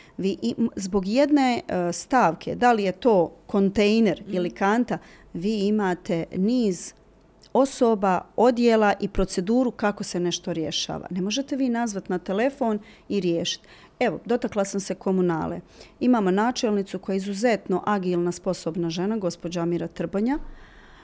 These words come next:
Speaker 1: ovaj, koja je na raspolaganju, pa ako da, da ne slažem, ako vam kažem dvadeset četiri sata, sigurno žena uv-, odmah odgovori čim vidi poziv ili poruku. Nemaju ljudsko, ono osnovno za djelovanje u gradu Mostaru.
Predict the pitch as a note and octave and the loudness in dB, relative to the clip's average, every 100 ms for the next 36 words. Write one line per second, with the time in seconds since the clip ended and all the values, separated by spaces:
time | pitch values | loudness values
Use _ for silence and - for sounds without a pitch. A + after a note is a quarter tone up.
0 | - A3 A3+ A3 G#3 F#3+ - - - B3 | -8 -2 0 0 0 -2 -4 -18 -4 2
1 | C4 A#3 G#3+ G3+ F#3 F3+ - F#3 A3+ B3+ | 4 4 2 0 0 -4 -2 0 0 0
2 | G#3+ G3 - F3+ G3 - F3 F#3 E3+ - | 0 -2 -2 -4 -2 -4 -2 -2 -4 -10
3 | - - E3 F3 A#3 B3 A3 G3 G3 F#3 | -18 -10 -4 0 0 0 -2 0 0 0
4 | F#3 F3 F3+ C4 G#3 G3+ A#3 - B3 - | 0 -4 0 0 0 0 0 0 -4 -4
5 | - C4+ B3+ A3 - C#4 F3 E3+ F3+ F3 | 0 0 0 -2 0 2 2 0 0 -2
6 | - F#3 A#3 G#3+ A3+ - A#3+ G#3+ F#3+ G3 | -4 0 2 2 0 4 4 4 2 0
7 | F3+ A3+ A3+ G#3 F#3+ A3 G3 G3 F3+ - | 2 2 4 0 0 0 2 0 -2 -2
8 | F#3+ G3 F3+ E3+ E3 - D3 D#3 - C4 | 0 2 0 -2 -4 -4 -6 -6 -4 -6
9 | C#4 - - - - - - _ _ _ | -6 -14 -20 -20 -20 -20 -20 _ _ _
10 | - G#3 A#3+ D#4 E4 D4 A#3+ - F#3+ B3 | -2 2 6 8 8 6 2 0 0 0
11 | - - - B3 B3 B3+ C4+ - F3+ F3 | 0 -2 2 4 4 4 2 0 2 2
12 | E3+ E3+ F3+ A#3 B3+ F#3 E3+ F3 F3 F3+ | 0 0 0 4 4 4 2 0 0 0
13 | F3+ F3 F3+ - E3 E3 - | 0 -2 -6 -6 -6 -6 -8